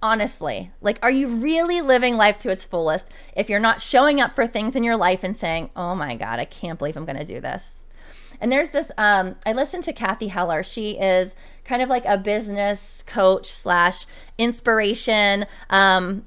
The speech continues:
person. She, she's just a wonderful, she's, she's got a great mindset about life. And again, like, pushing people and businesses to get out of their comfort zone. And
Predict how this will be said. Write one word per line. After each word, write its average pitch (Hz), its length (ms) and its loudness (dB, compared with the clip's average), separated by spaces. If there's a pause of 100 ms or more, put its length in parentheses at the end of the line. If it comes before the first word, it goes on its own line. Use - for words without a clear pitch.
(140)
person. 254 580 4
She, 277 260 -6
she's 339 280 0
just - 160 0
a 269 80 6
wonderful, 262 640 4
she's, 233 280 -10
she's 262 140 -6
got 262 140 2
a - 20 2
great 226 380 0
mindset 208 420 2
about 185 260 4
life. 185 300 2
And 170 160 -2 (380)
again, 220 520 4
like, 202 220 0 (200)
pushing 269 400 0
people 254 360 0
and 202 180 -2
businesses 269 560 2
to 220 100 -6
get 196 140 -2
out 185 120 6
of 185 80 0
their 180 120 0
comfort 190 420 -8
zone. 185 220 -2
And 185 160 -6